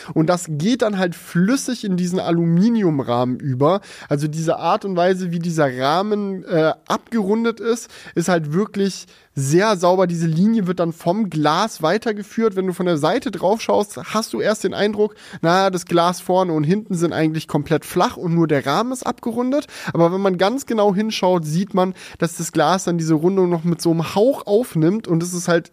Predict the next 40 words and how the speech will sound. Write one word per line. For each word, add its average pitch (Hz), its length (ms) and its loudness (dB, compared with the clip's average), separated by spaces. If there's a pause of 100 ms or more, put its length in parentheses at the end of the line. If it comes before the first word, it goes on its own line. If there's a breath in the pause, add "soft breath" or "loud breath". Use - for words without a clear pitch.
(120)
so 170 400 2
in 226 140 0
Perfektion 220 760 -2
gemacht, 202 340 0
wie 185 100 -2
das 175 160 -2
ineinander 165 420 4
übergeht, 156 560 2 (240 loud breath)
dass 156 160 0
sich 170 140 -4
das - 160 -8
ganze 190 340 0
Gerät 156 420 0
einfach, 170 460 0 (540 loud breath)
also 156 160 2
das 170 160 -4
hat 233 100 -2
halt 208 160 2
einfach 190 240 0
keine 180 240 2
Kante 202 320 -2
mehr. 117 280 -2
Es 160 120 -4
ist 170 140 -4
halt 185 120 2
einfach 160 360 -4
weich 147 480 2 (100)
am 131 160 0
Rand. 113 320 -2 (140)
Und 160 80 2
es 160 180 0
ist - 220 -10
wirklich, 175 420 2 (400 loud breath)
das 160 220 -2
macht 190 260 2
viel 202 240 2
aus 147 300 2
für 143 100 -4
die 131 80 -2
Bequemlichkeit 120 840 -2